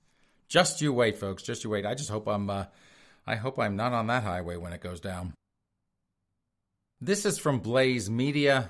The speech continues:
and here's this headline. Ex-Planned Parenthood employee claims trans kids are cash cows for abortion provider.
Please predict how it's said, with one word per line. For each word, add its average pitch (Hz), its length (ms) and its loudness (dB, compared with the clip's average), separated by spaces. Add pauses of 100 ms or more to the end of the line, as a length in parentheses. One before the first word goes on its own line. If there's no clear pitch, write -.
(160)
and 117 140 -4
here's 113 240 -2
this 117 200 0
headline. 85 500 -4 (500)
Ex-Planned 117 640 -2
Parenthood 160 420 -2
employee 143 440 -2
claims 107 460 -4
trans 160 560 -6
kids 139 340 -6
are 95 180 -6
cash 160 480 -6
cows 135 400 -6
for 123 320 -6
abortion 113 580 -6
provider. - 580 -12